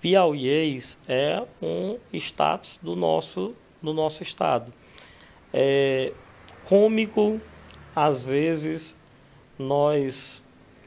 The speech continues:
torcemos muitas vezes para que não seja um motivo de preconceito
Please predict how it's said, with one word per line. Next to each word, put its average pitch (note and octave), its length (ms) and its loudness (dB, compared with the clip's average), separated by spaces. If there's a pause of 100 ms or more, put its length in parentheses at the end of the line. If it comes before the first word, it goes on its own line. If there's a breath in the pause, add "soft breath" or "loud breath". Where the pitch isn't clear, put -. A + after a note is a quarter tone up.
(200)
torcemos E3+ 640 2
muitas D#3 380 2
vezes C#3+ 420 -2
para D3 260 0
que D3 160 -6
não D#3 200 -2
seja C#3+ 280 -2
um D3 40 0
motivo C#3+ 560 -4
de C3 440 -4
preconceito C3+ 640 -2